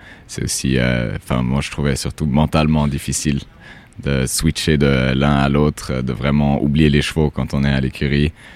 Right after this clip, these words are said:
euh, de, d'oublier les chevaux quand on est à l'université, pas quand on est à l'écurie. À l'écurie, faut pas qu'on les oublie du tout. <laughs> Et d'oublier les études quand on est à, à, à l'écurie.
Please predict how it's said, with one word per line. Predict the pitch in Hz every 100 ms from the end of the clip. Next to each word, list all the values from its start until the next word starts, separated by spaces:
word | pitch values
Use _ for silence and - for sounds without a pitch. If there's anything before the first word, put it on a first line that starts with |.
| - -
euh, | 73 69 64 58
de, | 76 64
d'oublier | 64 71 71 67
les | 65
chevaux | - 67
quand | 64 69
on |
est | 60
à | 57
l'université, | 62 69 58 - - -
pas | -
quand | - 60 64
on |
est | 55
à |
l'écurie. | 50 - - 58
À | 50
l'écurie, | 57 - 71
faut | 71 -
pas | 71
qu'on | -
les | 73 62
oublie | 60 71
du | 71
tout. | 73 - - - 113 - 113
<laughs> | - - - - -
Et | 69
d'oublier | 71 73 78
les | 71 71
études | 73 - 69
quand | - 73 -
on | 67
est | 67
à, | 67 64 65 - - - -
à, | - 65 64
à | 52 65
l'écurie. | 67 - 65 69 76